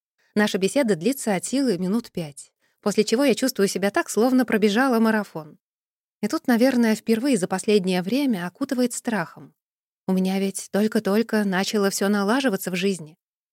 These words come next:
Я собираюсь замуж, могла бы родить Григорию ребенка. А что, если не выкарабкаюсь или стану какой-то неполноценной?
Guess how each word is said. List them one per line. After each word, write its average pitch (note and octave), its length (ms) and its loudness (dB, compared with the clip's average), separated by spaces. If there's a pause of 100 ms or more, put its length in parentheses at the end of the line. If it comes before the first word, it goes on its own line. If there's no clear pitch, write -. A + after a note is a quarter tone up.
(100)
Я G3+ 180 2
собираюсь G3+ 460 2
замуж, F3 500 -4 (180)
могла G#3 300 4
бы A3 120 2
родить G#3+ 300 2
Григорию G3+ 500 4
ребенка. F#3+ 600 -2 (600)
А F#3 80 -6
что, - 180 -2
если A#3+ 320 2
не G#3+ 180 6
выкарабкаюсь G3+ 800 -2
или G#3 160 6
стану G#3+ 320 2
какой-то G#3+ 340 2
неполноценной? G3 920 0